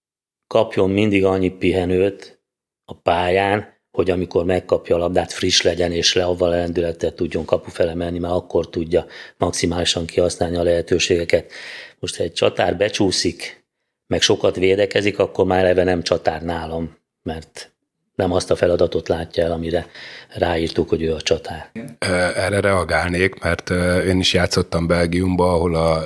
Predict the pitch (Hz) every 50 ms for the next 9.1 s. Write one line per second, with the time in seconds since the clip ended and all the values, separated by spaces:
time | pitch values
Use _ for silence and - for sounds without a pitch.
0 | - 90 82 87 85 82 92 92 101 107 98 - 98 92 85 82 - - - 95
1 | 87 85 87 85 80 78 - 92 92 87 87 85 85 85 85 85 90 87 82 82
2 | - - - 82 82 80 80 80 80 80 80 85 82 82 80 80 80 80 - -
3 | 82 - - 85 78 76 - - - 85 80 78 82 78 78 76 78 78 76 73
4 | 78 78 78 82 82 80 78 78 76 - 78 78 76 - - 85 80 78 85 92
5 | 98 - - - 90 78 78 80 - - 80 80 80 80 85 82 87 92 92 92
6 | 85 - - 85 82 78 76 - 82 82 82 - 87 82 85 - - - 85 82
7 | - - - 95 92 95 92 101 107 113 113 - - - - - - - - -
8 | - - - - - - 117 101 95 90 90 - - - 95 90 90 87 90 90
9 | 90 87